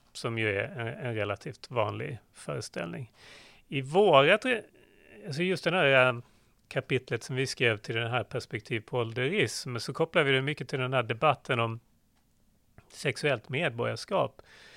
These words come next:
Därför att man har ju pratat mycket om sexuellt medborgarskap, inte minst i relation till homosexualitet till exempel. Att, att bli betraktad som en sexuell varelse, det är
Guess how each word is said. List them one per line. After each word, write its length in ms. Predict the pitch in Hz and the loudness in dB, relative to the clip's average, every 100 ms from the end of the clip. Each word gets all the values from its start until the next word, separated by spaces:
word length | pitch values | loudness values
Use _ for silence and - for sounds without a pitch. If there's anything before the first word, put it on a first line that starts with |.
| - - | -20 -6
Därför 140 | 143 | 0
att 80 | 139 | 2
man 60 | 151 | 4
har 80 | |
ju 60 | 170 | 2
pratat 320 | - 196 143 | 2 2 2
mycket 180 | 160 190 | 0 0
om 80 | 160 | 0
sexuellt 440 | 147 - 151 131 | 0 2 0 2
medborgarskap, 600 | 135 131 120 110 - 127 | 0 2 2 0 -2 -2
inte 280 | 170 156 135 | -2 -2 -2
minst 380 | 151 202 - - | 0 -2 -2 0
i 60 | |
relation 460 | 117 110 110 135 107 | 0 0 -2 -4 -6
till 300 | - 113 107 | -6 -6 -6
homosexualitet 1040 | 117 113 - 123 - 123 110 - 170 107 - | -8 -10 -6 -8 -6 -6 -6 -2 2 2 -2
till 140 | 185 | -16
exempel. 460 | - - - - - - - - _ _ | -12 -12 -12 -12 -14 -18 -20 -20 _ _
Att, 380 | - 127 - - _ | 2 2 2 -20 _
att 260 | 135 - _ - | -6 -6 _ -8
bli 200 | 156 143 | -4 -2
betraktad 680 | 123 - 180 - - 120 113 | -2 2 2 2 -2 -2 0
som 240 | - 127 | -2 0
en 80 | 110 | 0
sexuell 440 | 151 127 165 156 | -2 0 2 2
varelse, 480 | 113 131 123 107 131 | 4 4 2 -2 -4
det 240 | 117 135 123 | 2 2 2
är 200 | - | -2